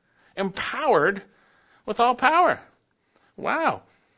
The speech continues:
And if you're wondering what all this all power is, he qualifies it, according to his glorious might. Might, kratos, inherent power. God is inherently powerful. And he is empowering us with all power.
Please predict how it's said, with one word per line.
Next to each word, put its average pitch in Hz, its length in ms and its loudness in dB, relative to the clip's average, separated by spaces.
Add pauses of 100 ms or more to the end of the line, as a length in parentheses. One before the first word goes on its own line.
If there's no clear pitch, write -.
(240)
And 170 100 -6
if - 80 -4
you're 185 80 2
wondering 233 320 2
what 156 140 4
all 160 220 8
this 160 140 0
all 165 160 4
power 233 380 4
is, 156 100 4
he 185 60 -6
qualifies 196 560 2
it, 107 60 -8
according 165 440 0
to - 160 -4
his 143 200 -4
glorious 117 640 -2
might. 202 520 -10 (400)
Might, 131 400 0
kratos, 139 680 0
inherent 180 480 -4
power. 127 280 2
God 139 200 2
is 131 80 0
inherently 165 720 -6
powerful. 113 560 -2 (500)
And 143 140 0
he 196 160 0
is 165 160 0
empowering 190 720 2
us 240 220 2
with - 120 -2
all 226 140 6
power. 269 340 4